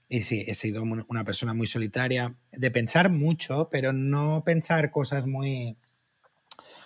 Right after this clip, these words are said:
como muy trascendentales, aunque parezca que hablo, pero claro, estamos hablando así, de una manera cordial, de cosas, y parece que esté todo el día filosofando, cuando es mentira absoluta, porque yo llego, <laughs> yo llego a esas reflexiones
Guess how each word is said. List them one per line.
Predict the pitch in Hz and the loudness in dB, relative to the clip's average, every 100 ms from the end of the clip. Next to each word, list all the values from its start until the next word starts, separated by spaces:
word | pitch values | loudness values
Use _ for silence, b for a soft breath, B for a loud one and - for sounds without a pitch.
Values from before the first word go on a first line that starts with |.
| B | B
como | 135 143 | 4 6
muy | 143 | 6
trascendentales, | 139 143 135 131 143 175 147 110 | 6 4 2 2 4 6 6 4
aunque | 113 117 123 | 0 0 2
parezca | 123 123 131 | 2 0 2
que | 139 | 6
hablo, | 143 156 147 | 8 8 6
pero | 131 120 | 4 2
claro, | 123 107 | 0 0
estamos | - 104 | -2 -4
hablando | 107 107 113 104 | -2 -2 -2 -4
así, | - 117 | -4 -2
de | 107 | -2
una | 98 | -4
manera | 98 101 104 | -6 -4 -4
cordial, | 110 104 101 113 117 117 104 | 0 0 2 2 4 2 0
de | 104 | -4
cosas, | - 104 113 113 110 | -2 -2 0 -2 -2
y | 98 104 | -8 -6
parece | 104 101 101 | -4 -4 -4
que | 95 98 B B | -6 -6 B B
esté | 113 113 | 0 0
todo | 113 107 | 0 0
el | |
día | 107 110 | 2 0
filosofando, | - 107 101 - 113 135 120 | 0 -4 -4 -2 0 0 -2
cuando | 104 107 | -4 -4
es | - _ | -6 _
mentira | 117 98 90 127 107 92 | -6 -6 -4 -2 0 -2
absoluta, | - 104 131 139 101 | -6 -4 -2 -2 -4
porque | 104 101 87 B B B 349 - | -4 -6 -10 B B B -4 0
yo | - | 2
llego, | 120 139 139 - B B | 6 6 6 2 B B
<laughs> | _ - | _ 4
yo | 143 | 6
llego | 151 151 | 10 10
a | |
esas | 151 160 139 | 10 8 8
reflexiones | 151 139 127 - 147 147 160 143 - | 6 4 0 4 6 6 4 0 -6